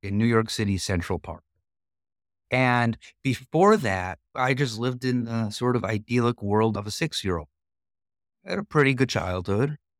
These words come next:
really no complaints. So I lived in this idyllic world of, as, as children should live in, right? And first, it was a lot of fun. I ha-, had a blast.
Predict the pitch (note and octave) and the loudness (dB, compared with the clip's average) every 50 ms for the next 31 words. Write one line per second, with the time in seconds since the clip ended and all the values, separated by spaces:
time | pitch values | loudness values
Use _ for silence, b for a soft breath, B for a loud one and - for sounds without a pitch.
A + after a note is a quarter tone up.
0 | _ _ - C#3+ A2+ A#2+ B2 B2 A#2+ A2+ G#2 G2+ G2+ - - A#2+ - - E2+ E2+ | _ _ -10 -6 -2 0 2 2 2 2 2 2 0 -2 -4 -8 -6 -6 -6 -4
1 | E2+ F#2 A2 B2+ - - A2+ A2 A2 A2+ A#2 A2+ A#2+ D3 D3 B2+ C3 C3+ C3 B2 | -4 -6 -6 -8 -6 -2 0 2 2 2 2 0 0 -2 -2 -2 0 0 0 0
2 | - C3 A2+ G2+ A2 G2 F#2+ F#2+ G#2+ - - - A#3 E4 C#4+ B2+ G2+ - - F#2 | 0 0 0 0 0 -2 -4 -4 -4 -6 -4 -4 -4 -2 -2 -4 -6 -8 -14 -18
3 | F2+ F#2 _ _ _ _ _ _ _ - - D#3+ E3 E3+ E3+ E3 C#3+ D3+ E3 C#3+ | -20 -20 _ _ _ _ _ _ _ -6 0 4 6 6 6 4 4 0 0 2
4 | C#3 C#3+ C#3 - - - - D#3+ D#3+ D3+ - D3+ D3+ D3 C3+ - - A3+ A#3+ D3+ | 2 2 2 0 -4 0 2 2 2 2 2 2 0 2 2 4 4 4 4 4
5 | A#2+ A2+ G2+ F2+ E2 E2+ D#2 E2 E2 - _ _ - A2 G#2 G#2 A#2+ C#3 C#3+ - | 2 0 0 0 -2 -6 -10 -12 -18 -20 _ _ -12 -6 -4 -2 0 0 -2 -4
6 | _ _ _ _ _ _ _ _ _ _ _ _ _ _ _ _ _ _ - C#3 | _ _ _ _ _ _ _ _ _ _ _ _ _ _ _ _ _ _ -4 0
7 | C#3 C#3 C#3 B2+ C3 C3 F#3+ F#3+ F3+ - D#3 C#3 C3+ A#2 B2+ B2 A2+ G2 F#2 F2+ | 2 2 2 0 2 4 4 4 4 4 0 2 2 2 4 4 4 4 2 0
8 | - - F2 E2 D2+ - G2 G#2+ C3 C3 C3 C3+ B2+ A2 A2+ A2+ F#2+ E2 - - | -2 -4 -6 -6 -6 -6 -2 0 0 2 4 4 2 2 0 -2 -4 -4 -6 -12
9 | - - - _ | -14 -16 -16 _